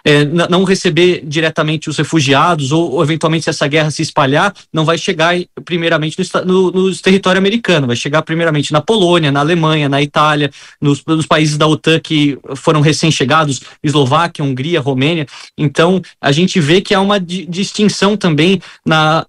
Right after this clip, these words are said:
na postura adotada pelos Estados Unidos e o Reino Unido, de certa forma, mais unidos, e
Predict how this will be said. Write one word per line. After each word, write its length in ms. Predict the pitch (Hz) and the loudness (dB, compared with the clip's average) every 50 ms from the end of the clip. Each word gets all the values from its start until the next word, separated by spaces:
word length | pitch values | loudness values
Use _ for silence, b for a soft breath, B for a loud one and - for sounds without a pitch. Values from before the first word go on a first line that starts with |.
| 135 - 160 | -8 -8 -6
na 400 | 156 151 147 147 143 143 143 135 123 | -2 -2 0 0 0 -2 -2 -4 -4
postura 540 | - 180 180 - - - 208 240 262 247 202 | -4 -6 -6 -6 -4 -4 -2 0 0 0 0
adotada 420 | 170 160 165 156 - 160 160 156 151 | 0 -2 -4 -2 -2 -2 -2 -2 -4
pelos 240 | - 156 156 147 | -4 -4 -4 -4
Estados 300 | 143 - - 156 147 139 | -4 -2 -2 -2 0 0
Unidos 580 | 139 139 156 196 233 202 190 180 143 - - - - | 0 2 2 2 2 2 2 0 -2 -4 -6 -6 -2
e 120 | 180 190 226 | 2 2 2
o 40 | |
Reino 260 | 196 180 185 180 170 156 | 4 4 4 4 4 4
Unido, 460 | 147 147 175 226 233 190 196 175 160 | 4 4 4 2 2 2 2 0 0
de 60 | 147 | 0
certa 260 | - 165 147 - 151 147 | 0 0 0 0 0 -2
forma, 320 | - - 156 147 143 143 | 0 0 2 2 2 2
mais 440 | 147 151 160 165 156 - - - - - | 0 0 0 -2 -2 -4 -8 -12 -10 -4
unidos, 600 | 175 165 160 156 165 208 214 208 240 233 - - B B B B B B - | -2 0 2 2 2 2 2 0 0 -2 -2 -4 B B B B B B 2
e 260 | 196 208 240 247 | 4 4 4 4